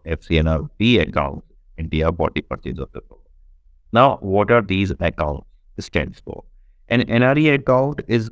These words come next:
a typical bank account where N R I can deposit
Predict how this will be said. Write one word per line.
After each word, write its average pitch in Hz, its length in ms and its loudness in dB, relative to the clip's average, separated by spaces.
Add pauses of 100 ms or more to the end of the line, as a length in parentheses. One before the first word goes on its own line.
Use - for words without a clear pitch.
(120)
a 110 160 4 (220)
typical 123 800 2
bank 98 460 -2
account 107 420 0
where 87 360 2
N 92 140 0
R 98 140 2
I 98 160 2
can - 320 -6
deposit 92 440 0